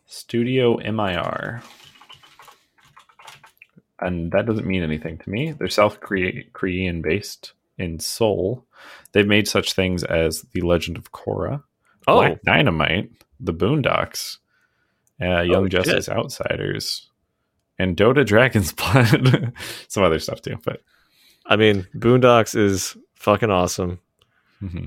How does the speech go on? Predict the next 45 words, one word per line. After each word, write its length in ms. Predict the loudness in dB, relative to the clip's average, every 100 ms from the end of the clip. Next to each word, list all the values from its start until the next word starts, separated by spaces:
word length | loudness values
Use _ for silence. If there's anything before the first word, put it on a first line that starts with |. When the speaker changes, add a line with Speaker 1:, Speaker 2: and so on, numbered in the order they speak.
| -14 -8
Speaker 2:
Uh, 300 | -4 -2 2
obviously, 380 | 4 4 2 2
Legend 280 | 4 2 2
of 60 | -4
Korra, 420 | 2 4 4 2 -4 0
also 280 | 2 2 -2
super 180 | 0
Speaker 1:
Bla- 80 | 0
Speaker 2:
solid. 420 | 4 4 4 0 -6 _ -18 -2
Speaker 1:
Black 200 | 2 2 2
Dynamite's 380 | 0 -2 -4
also 200 | -8 -10
pretty 180 | -10 -8
good. 220 | -8 -8 -14 -20 _ _ _ _ _ _ _ _
Speaker 2:
Well, 280 | 2 2 2 _ _ _ _ -2
I 60 | 0
haven't 180 | 0
seen 220 | 0 2 4
animated 420 | 2 4 2 0
Black 220 | -4 -4
Dynamite. 480 | -6 -6 -6 -8 -10 _ _ _ _ _ -2
Speaker 1:
It's 140 | 0 4
very 220 | 6 4
similar 440 | 2 -4 -4 -4
to, 320 | -6 -6 -6 -8 _ _ -2
I 40 |
Speaker 2:
The 20 |
Speaker 1:
think 140 | 2 4
they 80 | 4
Speaker 2:
movie? 120 | 4
Speaker 1:
had 60 | 2
full 120 | 0
movies 380 | -2 -4 -6 -4
that 100 | -4
were 100 | -4
also 220 | -6 -6
animated. 440 | -6 -8 -8 -10 2
Well, 280 | 6 6 6
yeah, 180 | 4 4
there's 200 | 4 6
the 80 |
live 240 | 6 6 4
action 340 | 2 0 -4
movie, 280 | -4 -2 -2
but 300 | -2 -6